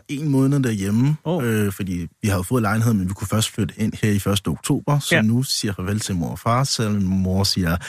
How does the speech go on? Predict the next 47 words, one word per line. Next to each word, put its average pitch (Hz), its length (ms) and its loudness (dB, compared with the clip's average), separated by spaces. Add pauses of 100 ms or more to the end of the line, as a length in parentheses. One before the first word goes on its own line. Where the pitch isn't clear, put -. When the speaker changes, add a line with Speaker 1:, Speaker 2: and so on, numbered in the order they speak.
(480)
Speaker 1:
"No, 110 100 6
no, 98 160 4
stay, 110 500 2 (240)
øh, 101 80 -2
stay 160 300 2
home 113 340 4
two 135 260 0
more 104 140 2
months." 71 460 -6 (480)
<laughs> - 520 -2
Speaker 2:
Men 123 200 0 (420)
det 117 140 0
kommer 110 220 0
ikke 113 100 -6
til - 60 -12
at - 40 -10
ske. - 180 -14 (540)
Speaker 1:
Ej, - 240 -6
mor, - 340 -20
nej. - 80 -20 (320)
Speaker 2:
Du 143 80 4
er 123 40 0
klar 139 200 2
til 151 160 0
at, 127 140 2
at, 117 120 -2
at 110 360 -2
rive 120 200 4
det 120 140 -6
bånd, - 220 -6
men 120 140 -2
det 139 120 2
betyder 165 280 2
jo 151 60 0
ikke, 160 100 -2
at 151 60 -4
du 143 60 -2
ikke 143 160 -4
bet-, - 320 -16
besøger 120 320 -6
hende. 98 140 -12 (140)
Det - 560 -20
Speaker 1:
Nej. 101 180 2
Speaker 2:
bliver 143 140 0
bare 151 140 0
en 156 80 -4
anden, 156 340 -4